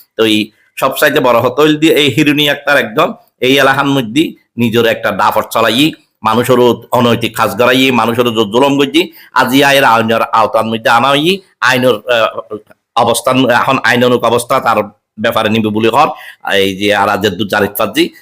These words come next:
এবং ইঁদুরও ধরা হই। তো ইঁদুর বইন এবং হিরুরে, হিরুনিরে ধরা হই। তো এই ব্যাকুণরে এখন আইনের আওতা টানিব এবং বিপুল সংখ্যক এই যে অনৈতিক খাজর জিনিসপত্র এবং টিয়া পয়সা,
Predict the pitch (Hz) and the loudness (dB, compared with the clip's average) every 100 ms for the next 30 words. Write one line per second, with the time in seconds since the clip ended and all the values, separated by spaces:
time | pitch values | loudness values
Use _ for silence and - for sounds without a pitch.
0 | _ 113 117 120 123 127 143 135 120 113 | _ 0 2 0 0 0 2 4 4 2
1 | - 117 123 120 117 143 160 120 110 107 | -4 -2 0 2 2 0 0 -2 -2 -4
2 | 113 120 113 107 107 107 101 98 101 95 | 0 0 2 0 -2 -4 -8 -2 0 0
3 | 110 101 113 - - 135 131 120 104 107 | -2 0 0 -4 -8 -2 0 2 2 2
4 | 120 123 113 175 - - - _ 120 110 | 2 0 0 -4 -6 -20 -20 _ 0 0
5 | 104 98 113 110 135 139 135 123 127 120 | -2 -2 -2 -2 0 2 2 2 0 -2
6 | 120 110 107 107 110 107 110 113 131 139 | -2 -2 0 0 0 0 -2 -2 -2 0
7 | 139 120 120 107 110 135 135 139 120 123 | 2 2 0 -2 0 0 2 0 0 0
8 | 123 123 117 117 123 113 107 107 107 104 | 0 0 -2 0 2 2 2 -2 -4 -6
9 | - - 208 - - - - 104 120 120 | -4 0 0 -2 -12 -20 -6 -2 0 0
10 | 120 120 120 113 107 110 110 107 110 104 | -4 -2 0 2 0 0 -2 0 0 0
11 | 107 - 123 | -2 0 0